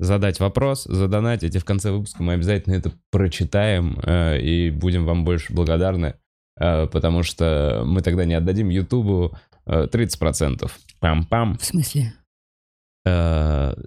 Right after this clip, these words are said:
Speaker 1: и комментарий, если ты, если ты даёшь донат в Ютубе,
Speaker 2: М.
Speaker 1: до меня доходит семьдесят процентов, на самом деле даже меньше. Семьдесят процентов минус два раза налоги.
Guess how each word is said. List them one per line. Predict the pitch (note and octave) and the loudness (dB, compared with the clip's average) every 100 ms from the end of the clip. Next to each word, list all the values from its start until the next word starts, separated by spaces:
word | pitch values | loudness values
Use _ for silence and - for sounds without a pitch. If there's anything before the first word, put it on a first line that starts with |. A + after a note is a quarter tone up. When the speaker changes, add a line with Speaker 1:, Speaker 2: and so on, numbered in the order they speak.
| - B1 | -14 -12
Speaker 1:
и | A#1+ F2 | -12 -12
комментарий, | - - B2 B2+ C3 G#2+ | -6 0 0 2 2 2
если | G2+ - F#2+ | 0 0 -2
ты, | - A2+ F2 | 0 -2 0
если | G#2 A2 A2 | 0 0 -2
ты | G2+ | 0
даёшь | G2+ G2+ F#2 | 0 0 0
донат | F#2+ F#2+ E2+ | 0 0 0
в | |
Ютубе, | F2+ F#2+ C3 C#3+ D#2+ | 0 0 0 0 2
Speaker 2:
М. | A3+ G#3 F#3+ F3 D#3+ | 2 0 -2 -4 0
Speaker 1:
до | F#2+ | 0
меня | F#2+ G#2+ | 2 0
доходит | G2+ F2 G#2+ G2+ - | 0 0 0 -2 0
семьдесят | G2+ F2+ | -2 -2
процентов, | - E2+ - B2 - F#2 | 0 0 0 -2 -2 -2
на | |
самом | F2+ G#2 | 0 0
деле | G2 F#2+ | 0 0
даже | F#2 F#2 | 0 0
меньше. | F#2+ E2 C#2+ C#2+ | 0 -2 -4 -6
Семьдесят | - G#2+ - | -2 -2 0
процентов | F2+ - G#2 F2+ | -2 0 0 0
минус | E2+ F2 D#2 - - | 2 2 0 -4 -4
два | E2 F2+ | 0 2
раза | F2+ F2 E2 | 2 2 2
налоги. | E2 E2+ D#2 C#2 C2+ | 2 2 0 -2 -4